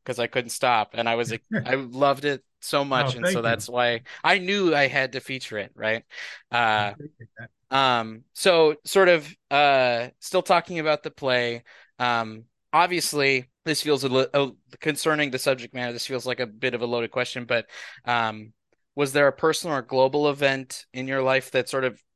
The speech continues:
Speaker 1: inspired the impetus, like, that let the story come out, uh, on
Speaker 2: Yeah,
Speaker 1: your side?
Speaker 2: absolutely. Um, I remember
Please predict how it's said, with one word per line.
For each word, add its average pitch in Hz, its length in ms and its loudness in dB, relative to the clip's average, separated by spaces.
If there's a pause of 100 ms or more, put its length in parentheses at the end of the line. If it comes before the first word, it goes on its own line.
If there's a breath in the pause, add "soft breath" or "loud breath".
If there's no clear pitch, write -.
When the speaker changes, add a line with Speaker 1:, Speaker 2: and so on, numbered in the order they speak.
Speaker 1:
inspired 131 540 0
the 113 140 -10
impetus, 147 460 -6
like, 127 220 0
that 120 240 2 (580)
let 135 380 -2
the 120 420 0
story 127 380 -2
come 117 260 -6
out, 110 260 -2 (480)
uh, 107 340 -2
on 113 100 -4
Speaker 2:
Yeah, 214 100 0
Speaker 1:
your 233 80 -2
side? 254 240 0
Speaker 2:
absolutely. 170 460 0
Um, 156 560 0 (360 soft breath)
I 175 120 0
remember 185 1000 0